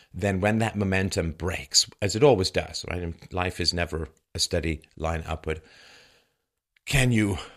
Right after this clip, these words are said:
weather that? Well, a lot of people who think that it is their personal virtue that they've been lucky when that luck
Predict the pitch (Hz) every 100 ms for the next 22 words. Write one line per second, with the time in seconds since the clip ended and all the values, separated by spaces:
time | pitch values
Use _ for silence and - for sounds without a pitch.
0 | - _ _ _ _ 92 90 87 76 78
1 | 80 110 104 113 127 120 123 113 101 101
2 | 95 92 78 - _ - - - 127 123
3 | 101 98 92 90 90 - - _ _ _
4 | _ _ _ 110 104 101 101 92 123 131
5 | - 107 87 98 - 123 107 90 92 85
6 | 90 87 92 - 120 98 87 90 87 92
7 | 101 -